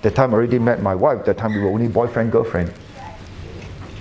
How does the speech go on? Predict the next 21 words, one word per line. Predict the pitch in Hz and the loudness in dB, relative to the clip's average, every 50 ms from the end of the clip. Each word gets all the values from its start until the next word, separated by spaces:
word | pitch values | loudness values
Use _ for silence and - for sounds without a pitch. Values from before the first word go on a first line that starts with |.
| - - - - - - - - - - - - | -14 -16 -16 -16 -16 -16 -14 -14 -14 -8 0 2
And | 107 101 90 | 4 6 6
then | 127 139 139 | 6 6 4
I | 127 113 | 2 0
still | - - - 143 135 | 0 2 4 4 6
have | 127 131 117 - - | 6 4 2 2 2
to | 117 113 107 101 | 4 4 4 4
help | 101 101 - - 165 - - 110 | 2 0 2 2 2 2 2 2
my | 107 101 | 2 2
brothers | 95 - 117 127 123 123 101 - | 4 6 4 4 4 2 0 0
and | 90 90 | -2 0
sisters | - - 92 - - 110 110 - | 2 0 0 2 4 4 4 4
because | - 101 - 123 113 95 | 2 0 2 2 2 4
now | 104 120 120 123 | 4 4 4 4
most | 123 120 127 135 - | 4 2 2 4 2
of | 110 92 | 2 2
us | 117 110 - | 2 2 2
are | 104 95 | 2 2
working, | 95 113 123 123 - 139 120 | 2 2 0 2 0 0 0
the | 92 | 2
older | - 104 113 113 117 117 113 110 113 | 4 4 4 4 4 4 4 2 0
siblings | - - - 143 104 98 95 - - - - | -4 -4 -4 -2 0 0 -2 -4 -6 -12 -18